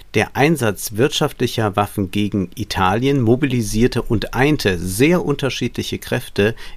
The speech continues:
in westlichen Demokratien, nämlich Linke, Liberale und Konservative.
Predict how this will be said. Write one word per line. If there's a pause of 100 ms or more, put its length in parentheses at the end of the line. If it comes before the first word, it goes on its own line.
in
westlichen
Demokratien,
nämlich
Linke, (240)
Liberale
und
Konservative.